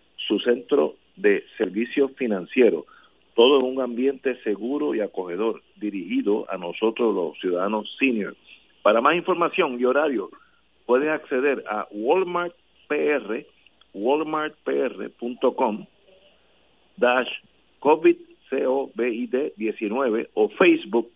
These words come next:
punto com, dash Walmart P R.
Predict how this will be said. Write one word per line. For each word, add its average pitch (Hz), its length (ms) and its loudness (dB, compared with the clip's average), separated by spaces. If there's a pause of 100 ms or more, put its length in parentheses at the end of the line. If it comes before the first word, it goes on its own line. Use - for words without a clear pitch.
(120)
punto 156 580 2 (680)
com, 143 360 0 (960)
dash 131 320 -2 (440)
Walmart 135 500 0 (100)
P 120 200 0
R. 80 260 -6